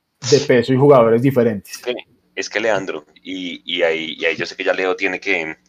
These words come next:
Speaker 2: que salir. El Cali, el Cali, Jason, dos mil quince, el Cali que nos elimina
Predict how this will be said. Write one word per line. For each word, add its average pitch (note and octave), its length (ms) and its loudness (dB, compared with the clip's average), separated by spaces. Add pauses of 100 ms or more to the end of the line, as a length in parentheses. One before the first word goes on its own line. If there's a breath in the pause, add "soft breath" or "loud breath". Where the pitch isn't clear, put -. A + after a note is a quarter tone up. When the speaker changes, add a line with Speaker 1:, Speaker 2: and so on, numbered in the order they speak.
(160)
Speaker 2:
que F2+ 140 -8
salir. F2 500 -4 (420 loud breath)
El - 180 -6
Cali, G2+ 540 -4 (140)
el E2 220 -10
Cali, A#2+ 580 -4 (100)
Jason, A2 460 -4
dos F2+ 140 -4
mil F2+ 140 -8
quince, A#2 280 -8
el D#2 120 -8
Cali G2+ 260 -4
que B2 120 -4
nos A#2+ 160 -6
elimina E2+ 600 -6